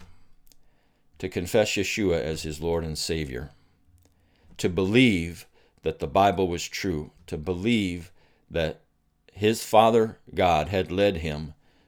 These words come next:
to the Savior of the world. He stepped through that door.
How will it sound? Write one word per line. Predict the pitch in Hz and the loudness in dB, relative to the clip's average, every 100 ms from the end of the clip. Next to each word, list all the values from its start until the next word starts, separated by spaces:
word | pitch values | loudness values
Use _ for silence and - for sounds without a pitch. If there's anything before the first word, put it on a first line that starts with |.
| _ - | _ -6
to | 107 87 82 - - | -2 -2 -4 -10 -12
the | 78 | -8
Savior | - 104 95 82 76 76 - _ - | -4 0 0 -2 -6 -8 -14 _ -10
of | 76 | -8
the | 78 | -6
world. | 78 78 73 65 - _ _ _ _ - - _ _ _ _ - - _ _ _ _ _ _ | -4 -4 -6 -10 -20 _ _ _ _ -20 -20 _ _ _ _ -20 -20 _ _ _ _ _ _
He | 92 | -6
stepped | - 87 - | -2 -4 -2
through | 95 92 | -2 2
that | 95 90 | 2 4
door. | 107 92 | 4 4